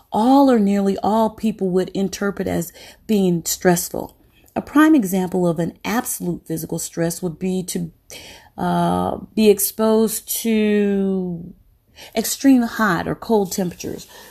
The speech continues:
while an example of an absolute psychological stressor would be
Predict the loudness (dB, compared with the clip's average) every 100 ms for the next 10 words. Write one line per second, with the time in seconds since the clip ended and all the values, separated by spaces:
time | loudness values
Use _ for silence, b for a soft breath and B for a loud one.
0 | B -2 0 0 0 0 0 4 4 4
1 | 0 -4 -6 -2 -2 -2 -4 0 0 0
2 | -6 b b -6 0 0 0 2 2 2
3 | 0 -2 0 -2 -2 -4 -6 -4 -4 -2
4 | -2